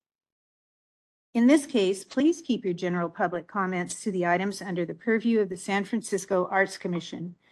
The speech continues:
For every item on the agenda, there's also a space for public comment pertaining to that item. Respectfully, we ask that you keep your public comment on the topic, and each public comment is list-, uh, limited to three minutes.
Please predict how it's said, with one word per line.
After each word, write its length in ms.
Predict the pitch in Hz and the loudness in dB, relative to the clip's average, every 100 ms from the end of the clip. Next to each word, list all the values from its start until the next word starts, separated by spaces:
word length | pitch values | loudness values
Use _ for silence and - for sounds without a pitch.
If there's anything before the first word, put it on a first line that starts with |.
| _ - _ | _ -20 _
For 120 | 190 - | -4 4
every 320 | 214 254 285 | 4 4 2
item 420 | 220 208 220 233 180 | 4 4 4 2 0
on 160 | 180 | -2
the 140 | 196 233 | 0 -2
agenda, 420 | 214 202 185 196 | -2 -4 -2 -2
there's 240 | 190 180 | -2 2
also 300 | 180 180 240 | 2 2 0
a 60 | 240 | -2
space 380 | - 190 190 - | -2 -2 -2 -2
for 80 | |
public 400 | 196 - 180 214 | -4 -2 0 -2
comment 420 | - 208 190 190 - | -4 -4 -4 -6 -8
pertaining 500 | 208 - 240 269 240 | -12 -2 2 4 2
to 100 | 190 | 0
that 220 | 165 160 | -4 -4
item. 380 | 160 156 - - _ _ _ _ _ _ - | -4 -10 -12 -18 _ _ _ _ _ _ -10
Respectfully, 640 | - 214 - 226 226 262 262 | -6 -6 6 6 6 2 4
we 180 | 233 196 | 4 6
ask 220 | 196 226 | 4 2
that 120 | 220 | -6
you 100 | 202 | -6
keep 340 | 190 233 226 - | -8 -8 -8 -10
your 100 | 180 | -14
public 420 | - 226 254 254 | -4 -2 -2 -4
comment 420 | 240 226 233 226 | -2 0 0 -2
on 220 | 185 202 | -2 -2
the 80 | 208 | -2
topic, 560 | 208 214 208 196 160 _ _ _ _ | -4 0 0 -2 -14 _ _ _ _
and 140 | 214 - | -8 -4
each 340 | 240 233 - | -4 -4 -4
public 320 | 220 196 208 | -2 0 -2
comment 460 | - 202 190 180 175 | -4 -4 -2 -4 -6
is 240 | 208 185 | -8 -4
list-, 360 | 196 190 196 - _ - | -2 -2 -4 -16 _ -4
uh, 240 | 190 190 | -2 -2
limited 480 | 180 233 214 214 208 | -2 2 4 6 4
to 140 | 196 196 | 4 -2
three 320 | 190 190 196 | -2 -4 -2
minutes. 560 | 190 180 - - - | -2 -4 -8 -14 -18